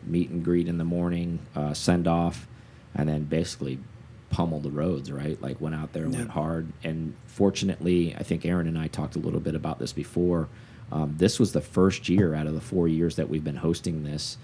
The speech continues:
Speaker 1: that we didn't run into any weather really either day. Like,
Speaker 2: Hmm.
Speaker 1: last, the last four years, it's,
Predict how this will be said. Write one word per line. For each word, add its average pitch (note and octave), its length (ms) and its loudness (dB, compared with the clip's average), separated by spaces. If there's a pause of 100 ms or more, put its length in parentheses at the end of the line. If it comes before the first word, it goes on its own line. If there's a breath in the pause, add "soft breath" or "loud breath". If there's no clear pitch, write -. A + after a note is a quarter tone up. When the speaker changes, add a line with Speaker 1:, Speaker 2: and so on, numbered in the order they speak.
(500 loud breath)
Speaker 1:
that D#2+ 320 2
we F#2+ 360 4
didn't F2 320 2
run F2 180 2
into E2+ 300 -2 (100)
any E2+ 240 2
weather D#2+ 400 0
really C#2+ 480 -4 (160)
either D#2 300 0
day. C#2+ 340 -4 (220)
Like, F2+ 220 0
Speaker 2:
Hmm. C3 180 -2
Speaker 1:
last, - 480 -4 (120)
the F2+ 120 4
last G2 340 -2
four G#2 260 4
years, G2 300 4
it's, - 240 -2